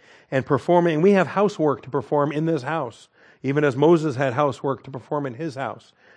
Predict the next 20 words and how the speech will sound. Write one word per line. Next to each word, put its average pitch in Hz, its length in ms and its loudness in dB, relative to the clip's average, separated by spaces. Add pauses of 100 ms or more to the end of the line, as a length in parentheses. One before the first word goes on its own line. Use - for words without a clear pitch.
(100)
right? 135 360 0 (220)
Housework 147 600 2
in 127 140 -6
terms 143 260 -4
of 135 60 -4
our 139 120 -2
priestly 147 460 -4
service. 123 480 -8
What 151 140 0
do 185 60 -2
we 190 120 0
do 185 220 0
as 165 100 -2
priests? 196 520 -14 (640)
And 143 80 2
that's 180 140 2
what 208 120 0
Hebrews 202 360 0
centers 214 380 -4
on. 104 260 -8